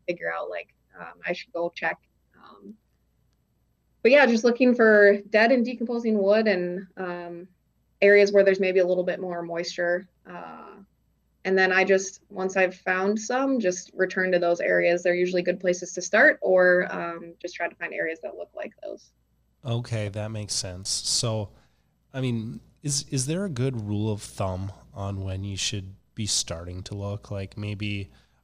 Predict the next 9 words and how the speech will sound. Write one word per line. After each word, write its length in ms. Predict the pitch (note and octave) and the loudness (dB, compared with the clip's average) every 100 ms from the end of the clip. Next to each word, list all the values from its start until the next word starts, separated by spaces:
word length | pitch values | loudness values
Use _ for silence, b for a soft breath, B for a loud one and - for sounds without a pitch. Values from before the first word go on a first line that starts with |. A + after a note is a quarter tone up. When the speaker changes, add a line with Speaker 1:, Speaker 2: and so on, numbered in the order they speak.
| - | -10
Speaker 2:
a 60 | |
certain 640 | G#2+ - A2+ G#2+ G#2+ G2 F#2 _ _ _ - | -6 -4 -6 -8 -8 -8 -12 _ _ _ -14
level 340 | G#2+ G#2+ G#2+ | -10 -6 -6
of 140 | F#2+ F#2+ | -6 -8
green 340 | G#2 G#2+ G#2+ | -8 -6 -4
out 240 | G#2 G#2+ | -6 -6
there, 560 | - A2 G#2+ G#2 F#2+ F#2 | -6 -6 -4 -6 -8 -8
or 60 | F#2+ | -4
seeing 640 | - A2 G2+ F#2+ F#2 | -4 -4 -6 -8 -10